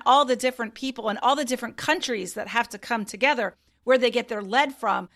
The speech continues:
where they get the paint from, I think was from maybe India. The lead was from a different country, and how it all comes together. And everybody, every country works together. And they're so cute. They're such great, cute stories.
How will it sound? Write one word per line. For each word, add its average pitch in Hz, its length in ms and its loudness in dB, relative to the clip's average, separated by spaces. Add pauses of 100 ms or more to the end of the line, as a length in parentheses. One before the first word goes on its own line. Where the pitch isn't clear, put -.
(120)
where 233 160 0
they 247 80 0
get 233 180 -2
the 190 80 -14
paint 277 360 -6
from, 208 240 -2
I 196 80 -4
think 202 240 -12
was 196 200 -10
from 208 360 -8
maybe 202 320 -10
India. 254 400 -2
The 185 100 -4
lead 220 320 -2
was 202 420 -4 (280)
from 240 180 0
a 190 60 -2
different - 400 -2
country, 262 340 0
and 196 80 -6
how 254 160 -2
it - 160 -4
all 277 200 2
comes 262 260 -6
together. 240 480 -2 (340)
And 240 140 -4 (100)
everybody, 262 680 0
every 226 220 -6
country 262 460 -6
works 214 320 -6
together. 185 440 -6 (320)
And 254 160 2
they're 254 120 4
so 330 320 -2
cute. - 480 -8
They're 226 160 -2
such 302 340 -8
great, 247 380 -4
cute - 320 -10
stories. 226 560 -4